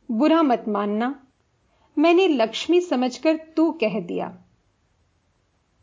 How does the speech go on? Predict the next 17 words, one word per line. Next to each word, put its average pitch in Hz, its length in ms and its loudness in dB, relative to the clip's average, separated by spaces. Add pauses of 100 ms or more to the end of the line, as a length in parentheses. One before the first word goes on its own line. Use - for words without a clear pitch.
(560)
इन 262 220 0
लोगों 208 380 -2
ने 262 220 2
मुझे 262 400 0
जला 226 380 2
डाला 208 340 2
बेटी। 190 680 -4 (1600)
इस 320 220 0
बार 254 300 2
ठाकुर 285 680 -4 (440)
राधु 247 420 4
को 359 220 2
किसी 359 500 2
प्रकार 269 640 0
ठीक 320 320 -2
कर 202 120 0
दे, 180 400 -6